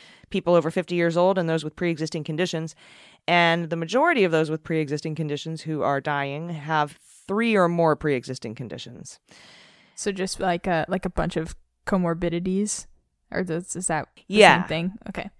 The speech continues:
Speaker 1: Yeah. So if you have three or more pre-existing conditions, that's the, where most of the, the majority of the meta-, mortality is with people who have pre-existing conditions, are people who have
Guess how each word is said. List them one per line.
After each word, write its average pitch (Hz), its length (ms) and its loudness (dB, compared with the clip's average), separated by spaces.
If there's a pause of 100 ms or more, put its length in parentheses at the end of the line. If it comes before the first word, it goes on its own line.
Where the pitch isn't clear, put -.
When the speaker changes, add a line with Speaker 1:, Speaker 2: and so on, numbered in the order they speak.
(340)
Speaker 1:
Yeah. 131 360 4
So 175 220 4
if 151 220 4
you 180 80 6
have 165 100 4
three 190 360 0
or 175 60 6
more 160 200 4
pre-existing 139 560 -6
conditions, 135 560 -8
that's - 440 -8
the, 117 220 -6
where 135 200 -2
most 139 380 -2
of 131 180 -6
the, 127 280 -8 (220)
the 170 160 -2
majority 156 540 2
of 127 180 -6
the 135 80 -8
meta-, - 280 -8
mortality 131 640 -4
is 120 220 -10
with 131 140 -8
people 123 260 -8
who 135 100 -6
have 120 160 -6
pre-existing 127 500 -12
conditions, 131 480 -12
are 127 60 -8
people 151 260 -4
who 135 80 0
have 131 160 -2